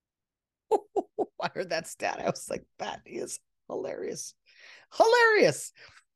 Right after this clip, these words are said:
Uh, just to put it in perspective, the last time the Dallas Cowboys had a road playoff victory, Tom Brady had his learner's permit.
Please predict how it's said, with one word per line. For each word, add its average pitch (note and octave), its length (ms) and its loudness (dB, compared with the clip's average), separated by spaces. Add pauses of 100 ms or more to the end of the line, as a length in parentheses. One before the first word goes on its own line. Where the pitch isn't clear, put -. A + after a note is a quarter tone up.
Uh, F3 480 8 (160)
just G#3+ 220 2
to G#3+ 60 -2
put G#3+ 160 8
it F3 80 6
in E3 80 4
perspective, D3 460 -2 (640)
the C3+ 80 0
last A#3 340 2
time B3+ 260 0
the G#3 80 2
Dallas F3 380 0
Cowboys D3 460 0 (160)
had D3 300 4
a C#3 160 2
road C3+ 600 6 (1040)
playoff E3+ 460 6
victory, A2 600 -2 (1120)
Tom C4+ 320 8
Brady A3+ 560 8 (600)
had E3+ 180 4
his F#3 180 8
learner's D4+ 440 10
permit. - 480 0